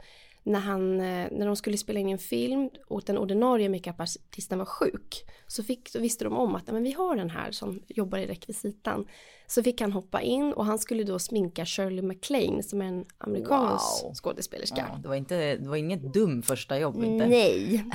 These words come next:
Speaker 2: <laughs>
Speaker 1: Och det som var speciellt, det var ju att det var en västerländsk kvinna som han sminkade till geisha. Och jag har sett bilder på från
Speaker 2: Ja,
Speaker 1: den här
Speaker 2: jag med.
Speaker 1: filmen. Man,
Speaker 2: Ja.
Speaker 1: man ser inte att det är,
Speaker 2: Nej.
Speaker 1: är hon.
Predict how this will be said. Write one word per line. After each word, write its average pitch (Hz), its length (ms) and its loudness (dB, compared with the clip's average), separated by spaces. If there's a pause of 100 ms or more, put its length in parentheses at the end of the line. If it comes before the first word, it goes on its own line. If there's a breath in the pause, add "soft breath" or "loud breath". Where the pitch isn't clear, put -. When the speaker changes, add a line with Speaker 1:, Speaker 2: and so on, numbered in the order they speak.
(120)
Speaker 2:
<laughs> - 260 0
Speaker 1:
Och 220 100 4
det 240 120 4
som 254 180 6
var 233 80 2
speciellt, 240 680 2
det 240 120 6
var 226 180 0
ju 196 100 2
att 180 140 -4
det 196 60 -4
var 185 100 0
en 190 60 -2
västerländsk 233 580 0
kvinna 196 300 0
som 175 180 -4
han 185 320 -4
sminkade 233 560 -2
till - 420 -10
geisha. - 440 -4 (460 loud breath)
Och 190 100 2
jag 214 120 4
har 220 60 2
sett 214 280 -2
bilder 208 320 2
på - 460 4
från - 100 -2
Speaker 2:
Ja, - 0 -
Speaker 1:
den 151 100 4
här 151 60 6
Speaker 2:
jag 151 80 2
med. 170 120 2
Speaker 1:
filmen. 185 360 2
Man, 190 180 4 (100)
Speaker 2:
Ja. 147 200 -4
Speaker 1:
man 208 220 6
ser 285 260 6
inte 214 260 6
att - 120 -4
det 175 180 2
är, 180 40 2
Speaker 2:
Nej. - 140 -2
Speaker 1:
är 196 80 2
hon. 185 360 4